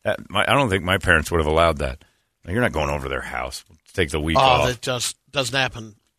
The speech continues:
Speaker 2: now for sure.
Speaker 1: No way. It's like an old schoolhouse or something. That's weird. Yeah, that, something bad happened there. At one of them, did all the teachers do it?
Speaker 2: Yeah.
Speaker 1: Every teacher in your school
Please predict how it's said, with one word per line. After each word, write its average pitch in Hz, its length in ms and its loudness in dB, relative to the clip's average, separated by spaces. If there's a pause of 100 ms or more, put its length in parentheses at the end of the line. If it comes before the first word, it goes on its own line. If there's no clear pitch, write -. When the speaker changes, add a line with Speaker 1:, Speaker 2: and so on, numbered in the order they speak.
(140)
Speaker 2:
now 117 220 -8
for 101 140 -8
sure. 101 400 -4 (100)
Speaker 1:
No 120 180 -2
way. 87 400 0 (220)
It's 104 100 -16
like 113 100 -4
an 98 80 -2
old 107 160 -2
schoolhouse 117 680 2
or 78 40 -8
something. 80 360 -4
That's 82 200 -8 (180)
weird. 95 420 -2 (760)
Yeah, 90 220 -4 (100)
that, 95 140 -6
something 117 240 0
bad 76 240 2
happened 69 340 -8
there. 71 160 -12 (260)
At 110 140 0
one 139 180 0
of 87 60 -2
them, 80 40 -6
did 107 160 2
all 113 260 6
the 147 100 -2
teachers 170 380 0
do 185 180 6
it? 202 140 0 (380)
Speaker 2:
Yeah. 135 260 2 (520)
Speaker 1:
Every 165 260 8
teacher 147 380 4
in 127 60 6
your 117 120 2
school - 600 0